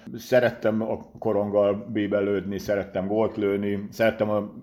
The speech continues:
csapattársaimat olyan helyzetbe hozni, hogy gólt tudjanak lőni, úgyhogy, ö, igen, nagyon hamar kialakult, hogy, ö, csatárposzton és centerposzton, ö, játszottam. Persze ott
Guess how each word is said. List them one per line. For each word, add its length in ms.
csapattársaimat 1000
olyan 180
helyzetbe 460
hozni, 300
hogy 140
gólt 220
tudjanak 400
lőni, 260
úgyhogy, 420
ö, 160
igen, 220
nagyon 260
hamar 340
kialakult, 520
hogy, 140
ö, 240
csatárposzton 760
és 120
centerposzton, 880
ö, 80
játszottam. 580
Persze 300
ott 280